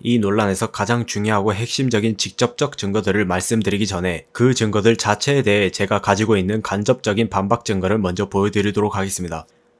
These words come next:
이 영상은 유튜버 코모 씨와 지 씨가 내밀었던 가장 결정적인 증거인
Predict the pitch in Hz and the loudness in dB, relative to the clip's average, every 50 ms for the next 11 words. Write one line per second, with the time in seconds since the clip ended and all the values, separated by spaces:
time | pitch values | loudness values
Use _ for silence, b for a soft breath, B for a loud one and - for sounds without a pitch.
0 | _ _ - 135 139 139 117 101 101 95 110 107 113 110 92 82 98 110 - 127 | _ _ -4 0 2 2 2 2 0 0 0 0 0 0 0 0 -4 -6 -4 -4
1 | 127 139 135 - - 156 160 151 139 - 117 110 101 87 - - 123 120 - - | -6 -6 -4 -4 -4 -2 0 0 0 2 4 2 2 2 0 -2 -2 -2 -2 0
2 | 131 139 131 107 98 98 101 101 98 - 110 95 - - 104 127 135 135 135 110 | -2 -2 0 0 -2 0 -2 -2 -2 -2 -4 -4 -4 -4 -4 -2 -4 -4 -4 -4
3 | 107 107 - 131 131 123 123 120 127 123 117 101 95 95 98 101 92 82 | -4 -2 -2 -2 0 0 0 0 0 0 -2 0 0 2 2 0 0 -2